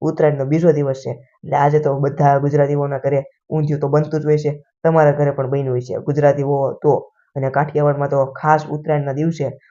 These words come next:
ઊંધિયું બને ને બને, બને જ તે. પછી આપણે ઊંધિયું ખાય ને આજે તો નિરાંતે નહોતા હોતા, કારણ કે તમારા ભાઈને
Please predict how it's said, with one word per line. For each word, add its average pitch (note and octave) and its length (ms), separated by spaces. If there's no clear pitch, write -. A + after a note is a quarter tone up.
ઊંધિયું D3 400
બને D3+ 240
ને D3 80
બને, C3+ 360
બને C#3+ 240
જ - 20
તે. - 400
પછી D3+ 240
આપણે D#3+ 340
ઊંધિયું D#3 440
ખાય D#3+ 200
ને A2+ 80
આજે D3+ 240
તો E3 140
નિરાંતે D#3+ 500
નહોતા F3 220
હોતા, C#3 220
કારણ C3+ 180
કે C#3 120
તમારા D3 320
ભાઈને D3+ 340